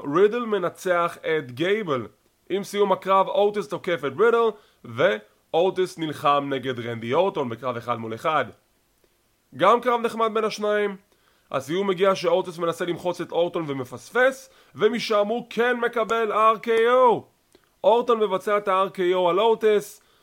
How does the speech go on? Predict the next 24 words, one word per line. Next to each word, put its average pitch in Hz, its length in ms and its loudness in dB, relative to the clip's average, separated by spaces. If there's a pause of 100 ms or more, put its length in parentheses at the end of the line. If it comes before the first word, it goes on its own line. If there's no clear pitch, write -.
(300)
משיג 165 340 -6
את 240 80 0
הניצחון, 175 800 2 (380)
ובכך 143 1120 -2
הסתיימה 160 520 -2
המלחמה 147 640 -2
עם 147 140 -2
The 123 40 -8
Alpha 127 520 -6
Academy, 139 340 -4 (1400)
שזה 147 240 -6
נורא 160 220 2
מצחיק, 190 500 -2
כי 165 80 -4
אני 143 140 -2
די 156 480 -2
קיוויתי 160 440 -8
שזה 143 240 -6
יוביל 143 460 -4
להחלפת 139 520 -4
אליפות 139 500 -6 (320)
בין 143 220 -2
שני 147 200 -4
הצוותים, 208 720 -2